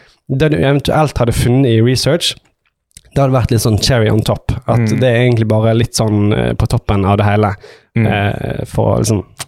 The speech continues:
Speaker 1: eh, krydre det. Så, så egentlig så tror jeg ikke det er en veldig stor fare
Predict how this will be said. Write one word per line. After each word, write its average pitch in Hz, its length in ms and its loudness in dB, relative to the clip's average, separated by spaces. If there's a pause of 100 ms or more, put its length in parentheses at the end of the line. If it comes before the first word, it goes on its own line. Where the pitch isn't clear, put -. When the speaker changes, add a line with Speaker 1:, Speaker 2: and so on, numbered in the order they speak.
(160)
Speaker 1:
eh, 113 100 -4 (760)
krydre 127 340 0
det. - 160 -2 (600)
Så, 147 220 0
så 170 100 0
egentlig 156 540 0
så 139 80 -8
tror - 160 -4
jeg - 140 -2
ikke - 40 -6
det 143 40 -4
er 139 160 0
en 101 140 -4
veldig 107 220 0
stor 110 160 -2
fare 107 380 0